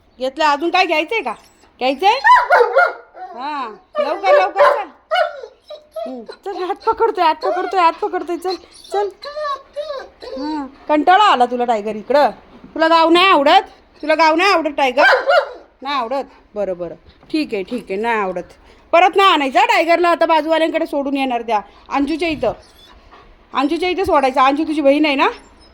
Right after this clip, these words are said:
अंजूकडे राह तू. हा? हा. अंजूकडे राहा, साक्षीकडे राहा. हा का? येऊ नकोस तू आमच्याबरोबर परत. तुला नाही गावाला आवडत ना? यायचं नाही. जा पप्पाला बोलून आण जा.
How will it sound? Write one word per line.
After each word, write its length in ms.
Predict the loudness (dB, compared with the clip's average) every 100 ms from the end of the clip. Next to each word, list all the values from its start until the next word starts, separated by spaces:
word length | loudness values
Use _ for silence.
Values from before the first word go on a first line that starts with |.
| _ _ _ -4
अंजूकडे 440 | -2 0 2 4
राह 140 | 6 4
तू. 180 | 2 -10 -4 2
हा? 80 | 2 2 -6 -10 -10 -20 _ -20 -6
हा. 220 | 0 2 2 -4 -14 -2
अंजूकडे 480 | 0 0 2 4 6
राहा, 300 | 6 4 4
साक्षीकडे 640 | 0 -2 -4 0 2 4
राहा. 260 | 6 6 4
हा 120 | 2
का? 220 | 0 -4 -6 -20 -20 -20 -20 -20 -20 -20 -6
येऊ 140 | 2 4
नकोस 400 | 6 6 4 2
तू 80 | 2
आमच्याबरोबर 560 | 2 0 0 0 0
परत. 340 | -2 -2 0 -2 -2 -6 -10 0
तुला 220 | 4 4 6
नाही 160 | 6
गावाला 360 | 6 4 4 4
आवडत 340 | 2 -2 -6
ना? 120 | -4 -6 -8 _ -12
यायचं 380 | -4 -4 -2 -2
नाही. 160 | -2 -6 -12 _ _
जा 80 | -2
पप्पाला 360 | 2 4 4 4
बोलून 280 | 4 4 4
आण 160 | 6
जा. 160 | 4